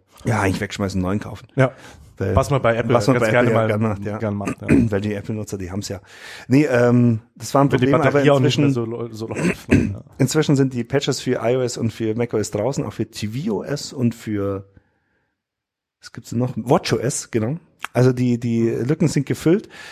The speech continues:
Speaker 1: Apple hat auch wieder die letzten zwei Betriebssystemversionen nachgezogen.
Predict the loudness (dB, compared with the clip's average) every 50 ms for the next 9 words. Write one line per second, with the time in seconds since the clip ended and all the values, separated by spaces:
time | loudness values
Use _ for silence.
0 | -16 -4 -4 -2 0 2 0 0 2 2 0 0 2 0 2 4 6 6 6 4
1 | 4 2 0 2 2 2 0 0 0 -2 0 0 0 0 0 0 2 4 4 4
2 | 2 0 -4 -6 -10 -8 -8 -8 -4 0 2 2 2 2 2 2 2 2 4 2
3 | 2 2 0 -2 -4 -8 -6 -4 -2 -2 -2 -2 -4